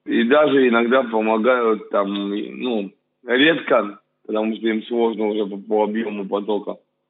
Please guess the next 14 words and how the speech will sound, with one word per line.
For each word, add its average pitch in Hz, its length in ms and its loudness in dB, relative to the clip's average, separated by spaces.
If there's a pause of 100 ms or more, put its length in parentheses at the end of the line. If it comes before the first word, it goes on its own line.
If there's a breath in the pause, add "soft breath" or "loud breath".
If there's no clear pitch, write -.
(400)
Но 135 240 0
могут 123 380 -2
помочь 113 360 0
даже 110 260 -2
доехать, 101 480 0
если 101 260 -6
вы 98 340 -4
близко 104 420 -4
где-то. 95 380 -6 (120)
Ну, 156 200 -2
либо 135 520 4
к - 60 -4
волонтёрам 117 640 2
обращаемся 120 1000 0